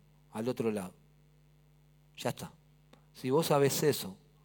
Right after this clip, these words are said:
ya ahora vos tenés la habilidad de poder lograrlo todo.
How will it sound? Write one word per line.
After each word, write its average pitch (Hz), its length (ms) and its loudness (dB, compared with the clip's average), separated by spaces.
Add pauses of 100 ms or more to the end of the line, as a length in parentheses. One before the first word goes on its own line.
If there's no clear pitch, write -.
(280)
ya - 140 2
ahora 147 280 6
vos 147 200 2
tenés 135 460 -2
la 131 200 2
habilidad 151 720 2 (720)
de 123 100 0
poder 127 300 4
lograrlo 127 560 2
todo. 95 340 -2